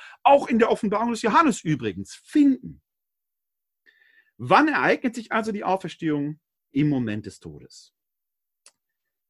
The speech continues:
Jetzt kommt aber die Frage, die uns vorhin ja beschäftigt hatte. Was ist denn mit der Gerechtigkeit?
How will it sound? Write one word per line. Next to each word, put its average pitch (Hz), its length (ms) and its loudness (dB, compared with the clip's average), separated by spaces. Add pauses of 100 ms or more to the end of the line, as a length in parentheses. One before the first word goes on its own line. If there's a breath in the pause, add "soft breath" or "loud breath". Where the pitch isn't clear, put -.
(120)
Jetzt - 300 -2
kommt 185 260 0
aber 123 160 -4
die 101 100 -10
Frage, 139 680 -8 (560)
die 135 80 -2
uns 131 180 0
vorhin 190 300 2
ja 127 120 0
beschäftigt 87 580 -12
hatte. 69 320 -20 (800 soft breath)
Was 233 580 0
ist 247 320 0
denn 185 260 0
mit 214 220 -4
der 151 160 -2
Gerechtigkeit? 123 1700 -6